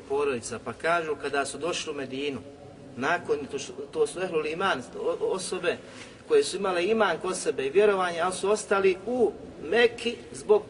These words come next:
porodica. Pa kada su došli u Medinu, kada su vidjeli ashabe druge da su uznapredovali u imanu, u svemu,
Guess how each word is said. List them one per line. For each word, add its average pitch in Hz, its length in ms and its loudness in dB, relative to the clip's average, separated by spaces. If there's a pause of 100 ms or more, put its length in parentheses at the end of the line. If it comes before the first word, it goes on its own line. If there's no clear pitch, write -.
porodica. 156 720 -2 (340)
Pa 139 120 4
kada 165 300 4
su 175 140 -6
došli 226 380 6
u - 20 4
Medinu, 175 520 0
kada 160 200 2
su 185 160 -6
vidjeli 165 400 0 (280)
ashabe 190 580 0
druge 175 260 -2
da 143 100 6
su 143 160 -8
uznapredovali 139 800 0 (100)
u 165 120 -2
imanu, 160 600 0 (360)
u 123 60 -8
svemu, 214 500 0